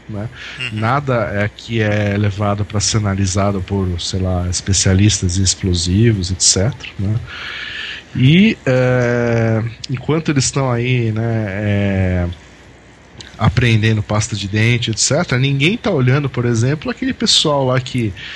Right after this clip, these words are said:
Speaker 1: abastece o avião, que coloca as malas pra dentro, que, né, entra com a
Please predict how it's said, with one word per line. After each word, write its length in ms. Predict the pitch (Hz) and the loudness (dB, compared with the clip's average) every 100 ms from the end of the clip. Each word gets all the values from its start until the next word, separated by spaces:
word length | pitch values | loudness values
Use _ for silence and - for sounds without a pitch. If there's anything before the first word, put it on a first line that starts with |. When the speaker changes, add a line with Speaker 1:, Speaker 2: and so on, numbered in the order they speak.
| - - | -16 -8
Speaker 1:
abastece 640 | 104 104 107 - 101 - | -2 0 0 2 -2 -2
o 60 | 117 | -4
avião, 500 | 117 151 127 131 117 | -2 2 2 2 0
que 100 | 117 | -4
coloca 400 | - 104 101 104 | -6 -4 -2 -2
as 120 | 101 | -2
malas 400 | 101 104 101 104 | 0 0 2 0
pra 180 | - 135 | -2 -4
dentro, 640 | 127 120 117 117 107 92 | 0 0 0 0 -2 -6
que, 420 | 95 - 104 98 95 | -8 -6 -2 0 2
né, 240 | 101 104 | 2 4
entra 240 | 113 113 107 | 4 2 0
com 100 | |
a 40 | 107 | -2